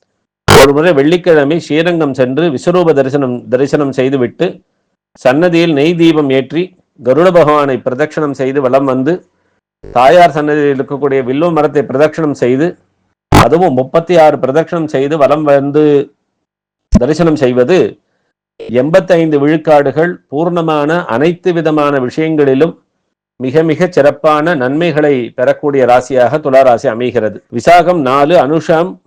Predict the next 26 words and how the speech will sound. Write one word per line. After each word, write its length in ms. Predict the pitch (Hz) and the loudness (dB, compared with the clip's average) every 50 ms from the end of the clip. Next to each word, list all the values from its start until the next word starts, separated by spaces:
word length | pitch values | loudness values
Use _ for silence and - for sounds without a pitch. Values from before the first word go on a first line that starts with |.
| _ _ _ _ - | _ _ _ _ -2
கேட்டை 300 | 139 147 165 160 190 180 170 160 | 0 0 0 0 0 -2 0 -2
நட்சத்திரம் 420 | 151 156 - 147 151 147 147 143 | -2 -4 -4 -6 -4 -2 -2 -2
கொண்ட 160 | 139 147 156 143 127 | 0 0 0 -2 -2
விருச்சிக 280 | 123 123 - 175 175 170 | -4 -6 -4 -2 2 2
ராசி 200 | 160 151 - 160 135 131 | 2 2 2 0 -2 0
நேயர்களுக்கு 580 | 135 139 127 117 131 123 117 - - 185 180 120 92 90 - _ _ _ _ _ _ _ _ _ _ _ - | 0 0 0 0 0 -2 -2 -2 -2 -2 -2 -2 -2 -6 -10 _ _ _ _ _ _ _ _ _ _ _ -2
பரிகாரமாக 680 | 127 131 156 151 165 165 170 165 165 147 135 131 123 151 175 160 117 107 113 - - _ _ _ _ _ _ | 0 0 2 4 4 6 6 4 2 2 0 0 2 2 2 2 2 0 -2 -6 -10 _ _ _ _ _ _
இந்த 180 | 135 143 147 139 123 127 | -10 -4 0 2 2 2
ஆண்டு 160 | 143 156 175 160 123 | 2 2 2 2 2
அஷ்டம 320 | 113 - - 170 175 175 143 | 0 -2 -4 -4 -2 -2 -2
குரு 140 | 139 143 147 143 127 | -2 -2 -2 -2 0
நடக்க 220 | 123 127 143 - 165 139 127 | 0 0 0 0 0 0 0
இருப்பதால், 380 | 127 113 123 120 131 156 175 - _ _ - | 0 0 2 2 2 2 2 -2 _ _ 0
பிரதி 220 | 135 135 135 165 180 156 | 2 2 2 2 2 2
வியாழக்கிழமை 600 | 127 123 131 156 175 175 170 170 156 147 151 170 160 139 | 4 4 4 4 4 2 0 0 -2 -2 -2 -2 -2 -2
குரு 140 | 143 156 165 | -2 0 0
பகவானுக்கு 500 | 175 151 160 156 147 143 139 135 - 160 131 | 0 0 0 0 0 0 -2 -4 -4 -4 -4
நெய் 180 | 131 143 165 165 | -2 -2 -2 0
தீபம் 300 | 165 160 151 143 127 127 127 | 0 0 0 0 0 0 -2
ஏற்றி 220 | 120 123 - 151 175 175 - | -2 -2 -4 -6 -4 -2 -2
வழிபாடு 320 | 147 151 160 156 156 151 - | 0 2 4 4 2 2 0
செய்வது, 280 | 143 135 131 131 135 175 165 135 | -2 -2 -2 -2 -4 -2 -2 0
ஒரு 100 | 135 139 143 139 | 0 0 0 0
முறை 180 | 135 147 185 190 160 131 | 2 2 2 0 -2 -2
திருச்செந்தூர் 560 | 143 151 160 - 180 180 175 165 147 - - 147 | -4 -6 -4 -4 -4 -2 0 0 0 0 0 0
சென்று 260 | 131 135 131 147 | -2 0 0 -2